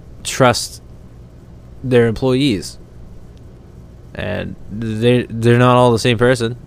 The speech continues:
They, they're obviously gonna have differences in political opinion or anything. So while they're scanning through and abbreviating and, and oversimplifying things to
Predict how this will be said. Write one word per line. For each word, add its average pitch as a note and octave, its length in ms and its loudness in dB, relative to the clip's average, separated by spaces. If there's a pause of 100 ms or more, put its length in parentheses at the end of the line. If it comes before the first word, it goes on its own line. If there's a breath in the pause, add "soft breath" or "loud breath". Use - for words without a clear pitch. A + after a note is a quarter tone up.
They, A#2 300 -6 (100)
they're A2+ 840 -2
obviously A#2 540 0
gonna G#2 160 -2
have G#2 320 -2 (760 loud breath)
differences A2 680 0
in G2+ 300 -2 (120)
political G#2+ 500 -2
opinion G#2+ 580 -6 (160)
or G#2 140 -4
anything. G#2 440 -4 (380 loud breath)
So G2+ 380 2
while G#2+ 460 2
they're G2+ 300 0 (1000)
scanning A#2+ 440 2
through A#2+ 220 0
and A#2+ 80 2
abbreviating A2+ 560 2
and, G#2 300 -2
and G#2 260 -4
oversimplifying A2 880 -2
things A2 420 -6
to G2+ 200 -2